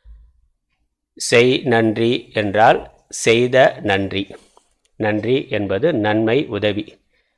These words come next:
பிறர் நமக்கு செய்த நன்மையை அறிதல் என்பது நினைத்திருத்தல், மறவாது இருத்தல். செய்த நன்றியினுடைய அளவை,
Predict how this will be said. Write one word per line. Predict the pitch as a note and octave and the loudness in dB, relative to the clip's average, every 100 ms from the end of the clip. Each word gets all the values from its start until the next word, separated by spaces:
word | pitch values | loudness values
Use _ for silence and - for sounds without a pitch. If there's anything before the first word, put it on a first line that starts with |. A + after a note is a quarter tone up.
| _ | _
பிறர் | - A#2+ C3+ C3+ | -2 4 6 6
நமக்கு | A#2+ A2+ A#2 - C#3 | 4 4 2 2 0
செய்த | C#3 A#2 A2+ A2+ B2+ | 2 0 0 4 4
நன்மையை | A2+ G#2 G#2+ A2 F#2+ G2 G#2 - _ _ _ _ _ _ _ _ _ _ _ _ A#2+ | 4 2 2 2 0 0 -2 -6 _ _ _ _ _ _ _ _ _ _ _ _ 4
அறிதல் | A#2 B2+ B2+ C#3 | 4 6 4 2
என்பது | - G#2 G2+ F#2+ C#3 G#3+ - _ _ _ _ _ _ _ _ _ A#2+ | 0 -2 0 2 2 0 -4 _ _ _ _ _ _ _ _ _ 0
நினைத்திருத்தல், | A#2+ C3 C3 B2+ A2 G2 B2+ F#3 - | 4 4 4 2 2 2 2 0 0
மறவாது | A2+ A2 B2 A#2+ A2+ A2 D3 - | 4 6 8 8 6 6 0 -2
இருத்தல். | G2 E2 - F#2 E2+ - _ _ _ _ | -4 -4 -4 -4 -4 -10 _ _ _ _
செய்த | - A#2 A#2+ B2+ C3 | -2 2 2 4 2
நன்றியினுடைய | A2 G#2+ A#2 B2+ B2+ A#2+ A2+ G2 F#2 - | 4 2 2 2 2 2 4 2 0 0
அளவை, | G#2 A2+ A2 A#2+ C#3 - | 2 4 4 2 0 -4